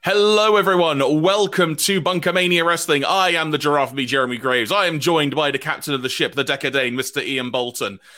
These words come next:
And we are here qu-, quite literally a few days after the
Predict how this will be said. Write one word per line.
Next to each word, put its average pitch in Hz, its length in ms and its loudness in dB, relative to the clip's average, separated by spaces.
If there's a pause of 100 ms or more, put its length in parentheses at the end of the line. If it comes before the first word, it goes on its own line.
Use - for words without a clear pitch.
(200)
And 147 180 -2
we 226 140 0
are 214 160 2
here 208 380 2 (280)
qu-, - 120 -2
quite 240 280 -2
literally 202 420 -4
a 127 120 -2
few 202 500 -6
days 175 500 -4 (120)
after 160 340 -4
the 156 400 -8